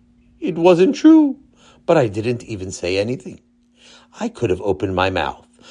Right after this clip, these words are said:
but I remembered this Ma'amar Chazal and I kept my mouth closed. I met this man again and again. He was a shul member, and I was always friendly to him.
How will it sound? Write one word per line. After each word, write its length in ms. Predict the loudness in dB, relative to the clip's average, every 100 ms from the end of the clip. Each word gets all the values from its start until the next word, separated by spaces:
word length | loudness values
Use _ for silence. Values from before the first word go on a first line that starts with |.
| -6 2
but 120 | 6
I 80 | 6
remembered 560 | 6 4 4 4 2
this 180 | 4 2
Ma'amar 480 | 4 4 6 4 6
Chazal 520 | 4 4 6 6 4
and 100 | 2
I 80 | 0
kept 260 | 0 -2
my 180 | 0 -2
mouth 340 | 0 0 0 0
closed. 520 | 0 0 -2 -8 -16 _ _ _ _ _ -14
I 80 | -10
met 240 | -8 -8
this 180 | -10 -8
man 300 | -8 -6 -6
again 680 | -6 -6 -4 -6 -10 -14 -16 -10
and 140 | -6
again. 380 | -6 -6 -8 -12 _ _ _ _ _ _ _ _ _ _
He 120 | -6
was 160 | -4 -4
a 80 | -6
shul 280 | -4 -4
member, 380 | -4 -6 -10 -16 _ _ _
and 120 | -2
I 100 | 2
was 180 | 2 2
always 280 | 0 2 -2
friendly 340 | -2 -4 -4
to 100 | -10
him. 280 | -10 -12 -16